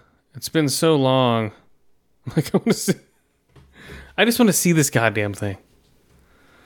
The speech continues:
You know, it's already done filming. He's already done filming two and three. So, yeah, I'm interested.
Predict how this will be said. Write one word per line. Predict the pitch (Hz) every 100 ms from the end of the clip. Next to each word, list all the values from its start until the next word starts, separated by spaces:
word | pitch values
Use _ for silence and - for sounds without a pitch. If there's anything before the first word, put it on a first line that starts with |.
| _ _ -
You | 131
know, | 127
it's | 135
already | 139 160 185
done | 165 151
filming. | 127 139 117 117
He's | 120
already | 151 165
done | 156 147
filming | 127 147 135 127 113
two | - 151
and | 127 139 139
three. | 117 95 101 _ _ _ _ _ _ _ _ _ _ _ _ _ _ _ _ _ _ _ _ _ - - _ -
So, | - 127
yeah, | 120 120
I'm | 123 131
interested. | 127 123 - 101